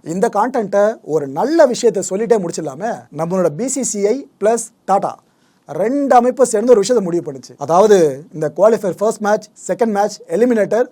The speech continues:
ஃபைனல்ஸ், இந்த நான்கு போட்டிகளுக்கு மட்டும் ஒவ்வொரு டாட் பாலுக்கும் ஐந்நூறு மரக்கன்றுகளை நாம நடலாம் அப்படின்னு சொல்லிட்டு.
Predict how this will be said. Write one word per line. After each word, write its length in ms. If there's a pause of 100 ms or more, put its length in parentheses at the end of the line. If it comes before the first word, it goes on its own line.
ஃபைனல்ஸ், 400 (380)
இந்த 200
நான்கு 380
போட்டிகளுக்கு 500
மட்டும் 480 (340)
ஒவ்வொரு 500
டாட் 300
பாலுக்கும் 500 (120)
ஐந்நூறு 380
மரக்கன்றுகளை 760
நாம 320
நடலாம் 400
அப்படின்னு 160
சொல்லிட்டு. 360